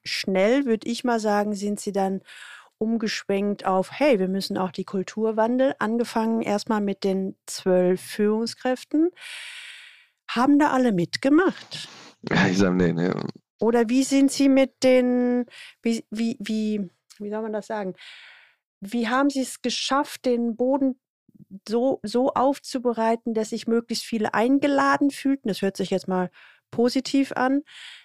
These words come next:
Speaker 1: Äh, man könnte es auch anders formulieren. Was haben Sie gemacht mit denen, die gesagt haben, „Lasst mich in Ruhe“?
Speaker 2: Vielleicht müssen wir das mal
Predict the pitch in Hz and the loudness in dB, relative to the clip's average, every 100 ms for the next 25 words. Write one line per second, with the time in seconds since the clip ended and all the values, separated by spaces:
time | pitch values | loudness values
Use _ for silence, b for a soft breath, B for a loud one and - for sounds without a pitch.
0 | _ 220 214 214 208 208 202 202 214 196 | _ 0 2 0 -2 -2 -4 -4 -4 -2
1 | 208 180 208 226 220 - 220 214 208 208 | -4 -4 -2 -2 -2 -2 0 0 0 0
2 | 208 214 247 262 247 240 247 233 220 226 | -2 -2 -2 0 -2 -2 -2 -4 0 2
3 | 247 247 233 220 208 226 226 233 220 220 | 2 0 0 0 0 0 0 0 0 -2
4 | 220 b b b - - 240 - 233 247 | -6 b b b -8 -4 -4 -2 -2 -2
5 | 190 _ _ _ - - - 92 98 95 | -4 _ _ _ -20 -16 -2 0 2 2
6 | 98 95 85 | 2 2 0